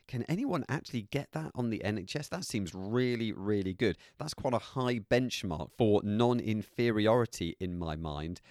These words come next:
So then they compared that to guided internet-based C B T with a trauma-focused, an eight-step online program with up to three hours of contact with a therapist and four brief telephone calls or email contacts between session.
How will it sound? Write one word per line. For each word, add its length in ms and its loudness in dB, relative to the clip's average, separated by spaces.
So 160 2
then 160 4
they 120 4
compared 540 -4
that 380 -4
to 380 0
guided 460 0
internet-based 1080 -2
C 260 -4
B 140 -4
T 160 -6
with 100 -6
a 40 -6
trauma-focused, 1080 -2
an 200 -6
eight-step 680 -4
online 600 -2
program 640 0
with 180 -4
up 180 -2
to 100 -4
three 340 -2
hours 420 -2
of 200 -12
contact 480 -4
with 140 -8
a 40 -8
therapist 680 0
and 200 -10
four 240 0
brief 300 -4
telephone 480 -4
calls 320 -6
or 300 4
email 360 -4
contacts 560 -6
between 460 -8
session. 480 -6